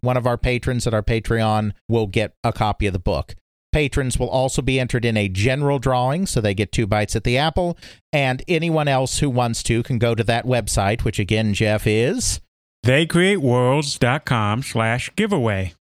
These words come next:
Speaker 1: And enter for a chance to win. Then we will draw winners from that, and somewhere between one and four additional people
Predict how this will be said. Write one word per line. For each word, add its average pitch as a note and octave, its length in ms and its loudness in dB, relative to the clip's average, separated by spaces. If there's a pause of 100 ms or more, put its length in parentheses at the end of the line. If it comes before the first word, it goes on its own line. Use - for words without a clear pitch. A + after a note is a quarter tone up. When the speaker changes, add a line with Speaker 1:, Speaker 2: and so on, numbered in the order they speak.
(220)
Speaker 1:
And C#3+ 720 0
enter B2+ 320 0
for B2+ 220 0
a A#2 40 -2
chance A#2 360 -2
to B2+ 100 0
win. D#2+ 380 -2 (380)
Then A#2 200 2
we A2 120 2
will A2 320 0
draw B2 340 0
winners A#2 420 0
from A#2 200 -2
that, F3 320 0 (180)
and A2 680 0 (200)
somewhere B2+ 680 0
between A#2+ 680 0
one B2 200 2
and A#2 180 -2
four B2+ 280 0
additional A#2 380 -2
people A#2+ 540 0